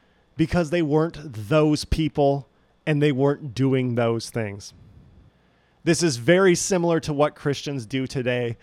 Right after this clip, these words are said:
and this is exactly what played out on The Bachelorette. The church comes along and says, "Christians don't have sex outside of marriage." Luke says, "Amen." He then goes on a date with Hannah and quotes Hebrews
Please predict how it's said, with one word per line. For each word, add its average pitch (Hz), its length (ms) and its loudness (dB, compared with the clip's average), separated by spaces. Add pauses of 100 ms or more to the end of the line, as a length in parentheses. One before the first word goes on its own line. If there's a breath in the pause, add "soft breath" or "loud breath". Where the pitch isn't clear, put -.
(300 soft breath)
and 143 200 -2
this 160 220 -2
is 139 140 -6
exactly 131 640 -2
what 131 220 -4
played 127 300 -4
out 117 240 -4
on 123 100 -6
The 120 100 -4
Bachelorette. 117 640 -6 (1120 soft breath)
The 156 80 2
church 214 320 2
comes 214 200 0
along 185 280 4
and 180 80 -2
says, 165 240 -2
"Christians 196 480 -4
don't 180 260 2
have 160 240 -4
sex - 400 -4
outside 156 320 -4
of 135 140 -2
marriage." 190 480 -2 (260 soft breath)
Luke 196 320 8
says, 185 420 0
"Amen." 180 600 0 (180 soft breath)
He 170 140 -6
then 165 200 -2
goes 190 260 0
on 190 120 -4
a 170 80 -6
date 165 260 -4
with 143 120 -8
Hannah 208 500 -6
and 147 100 -8
quotes - 440 -6
Hebrews 190 640 2